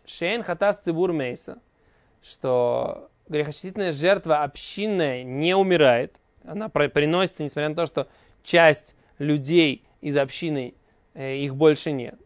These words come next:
Раби Юда омер ме-, тамус, да, Раби Юда говорит, нет, если общественная грехочистительная жертва, пока её не принесли, кто-то уже, так сказать, произошли с ней какие-то там изменения,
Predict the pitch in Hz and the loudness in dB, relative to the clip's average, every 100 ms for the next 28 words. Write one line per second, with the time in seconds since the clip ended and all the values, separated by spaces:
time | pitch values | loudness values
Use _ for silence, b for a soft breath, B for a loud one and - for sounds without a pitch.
0 | - 139 143 147 269 262 254 247 247 240 | -10 -8 -6 -6 0 2 2 0 -2 -4
1 | 262 208 226 247 294 - - 185 190 226 | -8 -4 -4 -2 -4 -6 -6 -2 -2 -2
2 | 247 240 233 247 233 196 233 233 202 170 | 0 0 0 -4 -6 -2 -2 0 -2 -4
3 | b b - 156 - 233 202 185 156 156 | b b -10 -6 -2 -2 -2 -2 -2 -2
4 | 156 151 190 190 170 185 185 156 139 B | -4 -6 -8 -4 0 2 0 0 -4 B
5 | B B B B 147 143 180 175 143 - | B B B B 0 4 6 8 6 2
6 | - 139 156 156 147 147 147 143 180 147 | -6 -4 -2 -2 -2 -2 -2 -2 -2 -2
7 | - 175 165 147 151 147 131 139 143 143 | 0 2 2 0 0 -2 -4 -8 -6 -6
8 | 190 180 160 139 131 160 160 156 156 160 | -6 -8 -8 -8 -10 -12 -10 -8 -8 -6
9 | 202 302 320 247 | -6 -2 0 -2